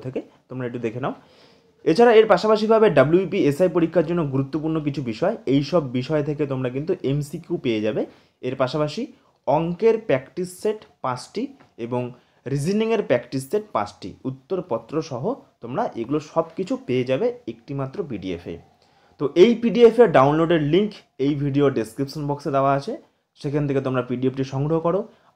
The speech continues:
আশা করছি আবগারি পুলিশ পরীক্ষার মতো ডাব্লিউবিপি এসআই পরীক্ষাতেও এই পিডিএফ থেকে তোমরা প্রচুর প্রশ্ন কমন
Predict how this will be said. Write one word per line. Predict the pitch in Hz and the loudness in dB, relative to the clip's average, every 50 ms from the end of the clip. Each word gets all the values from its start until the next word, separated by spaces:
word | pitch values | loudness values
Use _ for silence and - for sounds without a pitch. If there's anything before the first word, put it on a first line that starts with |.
| - - | -6 -2
আশা | - 247 247 202 | 0 0 2 2
করছি | 151 139 - - 202 240 - - _ _ _ _ _ _ _ - | 2 2 0 -4 -6 -6 -8 -12 _ _ _ _ _ _ _ 2
আবগারি | 139 151 147 151 214 208 247 220 - | 2 2 2 2 2 2 2 0 -2
পুলিশ | 196 196 202 - - | -4 -6 -6 -4 -2
পরীক্ষার | 175 165 175 175 - 180 175 175 | -2 -2 -2 -2 -2 -2 -2 -2
মতো | 170 160 180 175 - - _ _ _ _ _ - 123 | -2 -2 -2 -4 -4 -6 _ _ _ _ _ -6 -4
ডাব্লিউবিপি | 139 131 143 156 156 160 147 160 - 120 | -4 0 2 2 2 2 2 0 0 0
এসআই | 120 - 160 156 147 151 | -2 -2 -2 -2 -2 -2
পরীক্ষাতেও | 139 139 135 - 156 156 214 294 - - _ - 147 | -4 -4 -4 -6 -4 -4 -4 -4 -6 -6 _ -2 -2
এই | 160 139 | -2 -2
পিডিএফ | - 131 123 131 131 131 - | -4 -6 -2 -2 -2 -2 -2
থেকে | 165 160 175 - | -4 -4 -4 -4
তোমরা | 139 156 175 170 - | -4 -4 -4 -6 -4
প্রচুর | - 139 139 - - 214 220 185 - | -6 -6 -6 -6 -6 -6 -6 -6 -6
প্রশ্ন | 123 113 - - 202 302 - - _ _ _ | -10 -10 -8 -8 -10 -10 -10 -12 _ _ _
কমন | - 101 98 90 | -12 -10 -10 -10